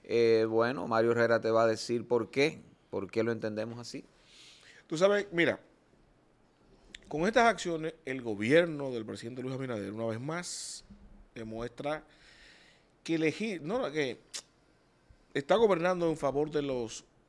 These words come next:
Speaker 2: grandes capitales. El tema de los Airbnb afecta, este, esta iniciativa de Collado afecta directamente a la clase media y favorece a los grandes capitales.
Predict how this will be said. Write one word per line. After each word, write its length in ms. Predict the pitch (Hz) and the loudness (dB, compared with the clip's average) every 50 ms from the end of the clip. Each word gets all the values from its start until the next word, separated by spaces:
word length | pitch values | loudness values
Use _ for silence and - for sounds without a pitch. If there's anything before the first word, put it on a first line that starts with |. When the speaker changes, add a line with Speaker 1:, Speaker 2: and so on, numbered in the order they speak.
| 139 | -8
Speaker 2:
grandes 280 | - 143 151 160 151 - | -4 -2 -2 -2 -4 -8
capitales. 600 | 123 101 95 85 - - - - - - - - _ - - - - _ _ _ _ _ _ _ _ _ - - - - - - - - - - - - - - | -8 -10 -10 -12 -16 -18 -18 -20 -20 -20 -20 -20 _ -20 -20 -20 -20 _ _ _ _ _ _ _ _ _ -20 -20 -20 -20 -20 -20 -20 -20 -20 -20 -20 -20 -10 -4
El 160 | - 156 151 | -2 -2 2
tema 400 | 151 196 208 247 247 240 233 220 | 4 2 2 4 4 2 2 2
de 140 | 185 175 180 | 0 0 0
los 180 | 180 170 165 - - | 0 0 0 0 0
Airbnb 760 | 165 180 180 170 185 185 180 170 135 123 127 117 113 131 160 - _ _ - - - _ _ _ _ _ | 0 0 0 -2 -4 -6 -6 -6 -4 -4 -4 -4 -4 -6 -10 -12 _ _ -20 -20 -20 _ _ _ _ _
afecta, 680 | - 120 113 - - - 170 165 135 - - 113 113 120 120 117 | -6 -6 -6 -2 4 6 6 6 6 2 -2 -2 0 -2 -2 -4
este, 600 | - 123 117 - 143 143 135 131 123 117 - - | -4 -6 -4 -2 -2 -2 -2 -2 -4 -6 -6 -8
esta 140 | - - 147 | -6 -4 -4
iniciativa 460 | 143 147 139 147 139 139 139 135 131 | -4 -4 -4 -6 -4 -4 -2 -2 -2
de 100 | 131 131 | -2 -2
Collado 420 | 131 135 123 110 98 95 98 113 | -4 -4 -4 -4 -4 -4 -4 -6
afecta 380 | 110 104 - - 165 165 - 156 | -6 -4 -2 -4 -4 -2 -2 -6
directamente 680 | 139 139 135 143 143 - 139 123 123 127 135 131 127 | -4 -2 -4 -4 -4 -6 -10 -10 -8 -10 -10 -8 -8
a 20 | 120 | -8
la 100 | 117 - | -8 -8
clase 300 | - 120 120 - 127 113 | -10 -12 -12 -10 -12 -10
media 340 | 117 117 117 113 95 - - - - - - - - _ _ _ _ _ _ _ _ _ _ _ _ _ _ _ _ - - - | -10 -8 -8 -8 -10 -12 -14 -16 -18 -18 -18 -20 -20 _ _ _ _ _ _ _ _ _ _ _ _ _ _ _ _ -20 -16 -10
y 100 | 170 185 | -10 -6
favorece 640 | 160 - 202 202 202 202 185 175 165 156 - 196 | -2 2 2 4 4 4 4 4 2 2 0 0
a 40 | 196 | 0
los 160 | 180 165 131 | 0 -2 -2
grandes 320 | - 107 110 113 117 117 - | -4 -6 -6 -6 -8 -8 -10
capitales. 460 | - 107 107 110 - 170 165 127 104 | -12 -12 -12 -10 -6 -6 -6 -6 -6